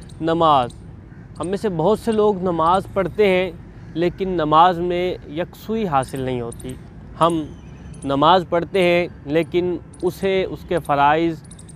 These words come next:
वाजिबात, सुनन और मुस्तहब्बात के साथ अदा नहीं करते। अहबाब दी वक़ार, नमाज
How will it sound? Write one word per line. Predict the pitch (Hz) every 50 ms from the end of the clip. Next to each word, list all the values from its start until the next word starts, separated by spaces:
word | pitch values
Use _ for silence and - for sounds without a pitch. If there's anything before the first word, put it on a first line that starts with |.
| -
वाजिबात, | 127 135 143 147 143 139 160 147 151 147 151 156 156 165 156 - - - - - - - - - - -
सुनन | 202 214 220 214 214 214 196 - - - - - - -
और | 208 226 202
मुस्तहब्बात | 185 170 - - - 160 160 156 147 151 175 208 233 - -
के | - 185
साथ | - - 156 156 180 185 - - - - - - - - - - - -
अदा | 165 156 170 180 208 226
नहीं | 233 196 160 147
करते। | 123 - 123 - - - - - - - - - - - - - - - - -
अहबाब | 156 165 180 202 214 247
दी | 247 247
वक़ार, | 240 226 - - 160 151 156 147 - - - - - - - - - - - 165
नमाज | 180 190 202 220 233 240 240 254 233